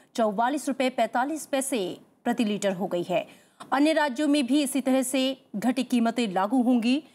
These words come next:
इससे पहले तेल कंपनियों ने पन्द्रह अगस्त को पेट्रोल की कीमतों में एक रुपए सत्ताईस पैसे प्रति लीटर और डीजल की कीमतों में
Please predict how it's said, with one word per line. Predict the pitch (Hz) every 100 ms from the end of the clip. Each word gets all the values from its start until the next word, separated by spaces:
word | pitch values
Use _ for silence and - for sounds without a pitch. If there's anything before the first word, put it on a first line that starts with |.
| -
इससे | 269 - 285
पहले | 277 294 349
तेल | - 254 226
कंपनियों | 247 240 240 254 254 247
ने | 262 320 - _ -
पन्द्रह | 254 247 247
अगस्त | 233 226 -
को | 240
पेट्रोल | 226 226 233
की | 214 226
कीमतों | - 226 214 233
में | 220 220 226 -
एक | 208 208
रुपए | 214 202 214 214 - -
सत्ताईस | - 269 - 339 339 -
पैसे | 277 254 277
प्रति | 254 233 233
लीटर | 208 208 220 240 359
और | 262 214
डीजल | 196 247 349
की | 330 285
कीमतों | 294 269 285
में | 277 294